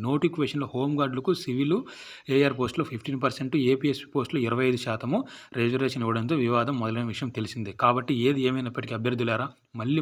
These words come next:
మరొకసారి నేను చెప్తున్నా, ఖచ్చితంగా ఈవెంట్ షెడ్యూల్ ముప్పై, ముప్పై ఒకటో తేదీ, తేదీ ముందు నాటికైతే ఖచ్చితంగా వచ్చే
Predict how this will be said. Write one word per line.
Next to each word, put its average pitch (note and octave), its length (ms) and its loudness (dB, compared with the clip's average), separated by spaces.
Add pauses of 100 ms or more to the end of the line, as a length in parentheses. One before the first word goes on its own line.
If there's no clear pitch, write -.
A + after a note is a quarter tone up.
మరొకసారి B2+ 440 0
నేను A#2 160 -4
చెప్తున్నా, A#2+ 340 -4 (400)
ఖచ్చితంగా B2+ 420 -4 (100)
ఈవెంట్ B2 260 -2
షెడ్యూల్ B2 360 -2
ముప్పై, B2+ 200 4 (160)
ముప్పై - 220 -4
ఒకటో A2 240 -2
తేదీ, G#2+ 200 -4 (320)
తేదీ A#2 300 2
ముందు A#2+ 240 0
నాటికైతే A2 400 -4 (320)
ఖచ్చితంగా B2 440 -4
వచ్చే A#2+ 140 -6